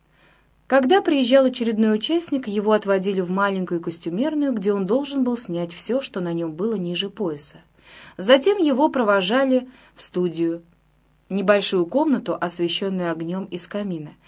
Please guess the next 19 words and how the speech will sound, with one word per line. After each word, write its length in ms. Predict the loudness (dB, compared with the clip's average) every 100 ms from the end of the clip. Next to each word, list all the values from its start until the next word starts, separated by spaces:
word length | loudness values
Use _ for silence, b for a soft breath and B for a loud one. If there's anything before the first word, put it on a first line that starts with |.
| B B
Здесь 320 | -6 -2 2 2
актёра 560 | 2 0 0 2 -2 B B B
устанавливали 920 | -10 -2 0 2 2 2 0 -2 -4 -8 b b
на 100 | -6
шестифутовом 880 | -2 -4 -2 -4 -2 -4 -2 -2 -2
поворотном 560 | 0 0 0 0 -2 -4
круге, 460 | -4 -4 -4 -8 -8
и 80 | 0
несколько 500 | 2 2 0 -2 0
минут 320 | 2 0 0
отводилось 600 | -2 0 2 2 0 -2
на 120 | -6
то, 280 | -4 -4 -4 b b b -14
чтобы 340 | -2 4 6
обучить 400 | 4 2 0 0
новичка 540 | 0 0 -4 -2 -2
ходить 480 | -2 -6 -6 -8 -6
на 140 | -8 -6
нём. 320 | -8 -10